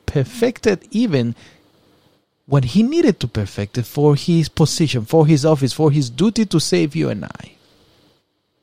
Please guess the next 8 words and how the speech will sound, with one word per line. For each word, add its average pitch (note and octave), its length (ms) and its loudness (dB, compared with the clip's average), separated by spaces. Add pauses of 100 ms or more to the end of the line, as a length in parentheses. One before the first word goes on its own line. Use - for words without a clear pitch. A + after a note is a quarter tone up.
(680)
He E3 320 0
will D3+ 340 4
have C#3 420 0
had C3 420 -2
no C3 460 0
opportunity C#3 840 0
to C3+ 160 -2
demonstrate D3+ 880 0